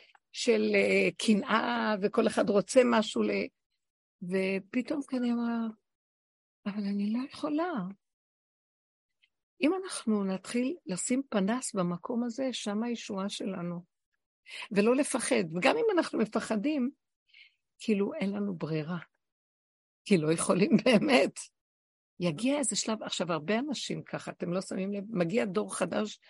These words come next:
שמההתחלה אומר, "אני לא יכול." לא, עוד התרבות של החינוך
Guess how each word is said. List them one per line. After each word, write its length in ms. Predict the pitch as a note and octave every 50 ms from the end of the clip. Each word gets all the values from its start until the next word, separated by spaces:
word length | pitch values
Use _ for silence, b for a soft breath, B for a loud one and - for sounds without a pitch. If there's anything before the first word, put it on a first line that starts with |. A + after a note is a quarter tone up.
| b b b
שמההתחלה 520 | - - G#3+ G#3 G#3+ A3 - - G3 F#3
אומר, 180 | F3+ F3+ F#3+ F#3+
"אני 100 | G3 G#3+
לא 60 | A3+
יכול." 420 | A#3 A#3 A3 - - F#3 E3+ D#3 D#3 - _ _ _ _ _ _ _ _ _ _ _ _ -
לא, 140 | A3 A#3+ -
עוד 200 | - - F3+ G3+
התרבות 460 | - - G#3 F3+ E3 F3 G#3 A3 A3
של 160 | - G#3+ F#3
החינוך 520 | F3 - - - F3+ E3+ F3 F#3 G3 G3